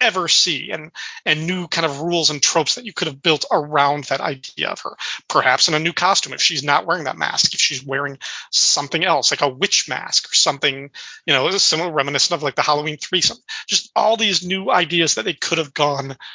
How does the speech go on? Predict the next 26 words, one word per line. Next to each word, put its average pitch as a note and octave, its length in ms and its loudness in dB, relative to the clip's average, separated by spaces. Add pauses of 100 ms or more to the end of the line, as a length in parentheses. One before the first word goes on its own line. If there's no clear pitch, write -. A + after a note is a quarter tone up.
(440)
fr-, - 520 2
based E3+ 300 2
off D3+ 220 2
of D3+ 100 -4
Halloween D3 420 0
four. - 480 -4
So, D#3+ 440 4 (760)
yeah, E3+ 300 2
for, - 160 2
like, D3+ 140 0
the F3+ 80 -2
last D#3+ 400 0
year E3 340 -4
since - 240 2
Halloween D3+ 260 -2
Kills, F#3+ 300 0
I've D3 80 -4
been C#3 100 -8
thinking - 400 -6 (1500)
the, F#3 260 4
the, - 1300 -2
the, C4+ 240 2
the G3 80 4
problem, A3 360 2
i-, C#4 160 4 (100)
if, - 440 -2